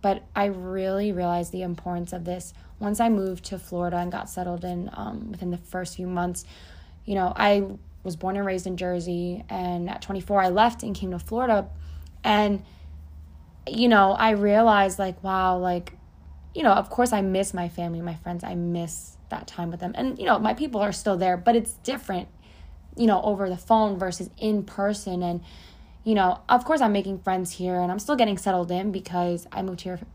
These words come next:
uh, back in October. So it's, it hasn't even been a year yet. It'll almost be a year though, which is crazy. But, you know, with the pandemic and everything going on, it's been a little challenging to make friends.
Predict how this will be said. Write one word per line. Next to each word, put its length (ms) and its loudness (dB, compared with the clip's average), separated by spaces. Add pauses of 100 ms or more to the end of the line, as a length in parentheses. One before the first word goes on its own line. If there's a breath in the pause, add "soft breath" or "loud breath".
uh, 300 -4
back 240 -8
in 60 -6
October. 520 0 (540 soft breath)
So 280 4
it's, 220 -2
it 100 0
hasn't 280 6
even 100 4
been 120 0
a 40 0
year 200 0
yet. 160 -2
It'll 160 -2
almost 280 0
be 120 -4
a 40 -2
year 200 -6
though, 140 -10
which 180 -12
is 140 -12
crazy. 920 -8 (560 loud breath)
But, 160 8
you 60 2
know, 80 8
with 100 4
the 60 2
pandemic 400 6
and 60 4
everything 260 4
going 280 6
on, 180 2
it's 120 -6
been 100 -4
a 40 0
little 480 -2
challenging 400 -2
to 100 -10
make 160 -4
friends. 480 -4